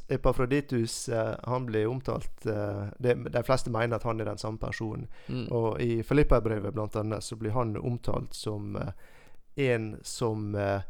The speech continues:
Speaker 2: eh, han, han, han vågde å sette sitt eget liv på spill før de andre. Eh,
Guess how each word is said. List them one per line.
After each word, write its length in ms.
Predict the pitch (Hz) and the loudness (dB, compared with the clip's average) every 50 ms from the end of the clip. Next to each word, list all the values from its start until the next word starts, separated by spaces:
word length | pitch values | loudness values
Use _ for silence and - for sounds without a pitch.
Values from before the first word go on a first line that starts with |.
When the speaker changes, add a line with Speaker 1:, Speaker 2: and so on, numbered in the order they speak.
| - - - - - - - - - - - | -8 -12 -16 -20 -20 -20 -20 -20 -20 -16 -12
Speaker 2:
eh, 380 | - 67 - - 65 67 - - - - - - - - - | -8 -6 -6 -4 -4 -6 -8 -8 -10 -12 -14 -14 -16 -12 -6
han, 240 | - 117 117 - - 117 | -4 -4 -4 -4 -4 -2
han, 340 | 123 123 120 117 113 113 - 113 | -2 -2 -2 -2 -4 -6 -4 -4
han 400 | 117 117 117 113 110 110 110 104 | -2 -2 -2 -2 -2 -4 -4 0
vågde 320 | 113 123 131 135 135 147 | 2 2 2 4 4 4
å 80 | 123 117 | 4 4
sette 340 | - - 117 - - - 131 | 4 2 0 2 0 -2 0
sitt 180 | - 127 113 | 0 0 2
eget 280 | 123 127 135 135 117 120 | 2 2 4 2 2 0
liv 300 | 127 127 131 120 107 - | 0 0 0 0 -2 -2
på 100 | - 104 | -2 -2
spill 480 | 98 - - - 120 110 104 101 98 95 98 - - - - - | -2 -2 -2 -2 0 0 0 -2 -2 -6 -8 -10 -12 -14 -16 -6
før 340 | - - 135 117 110 104 101 - - - - - - - - - | 0 2 2 4 2 2 -2 -6 -10 -16 -20 -20 -20 -20 -20 -6
de 100 | - 131 110 107 | -4 -2 0 2
andre. 460 | 113 117 131 131 120 120 135 160 - - - - - - - - - - - | 2 2 2 2 2 2 2 0 -2 -8 -14 -18 -20 -20 -20 -18 -12 -6 -2
Eh, 240 | 123 113 110 107 | -2 0 0 0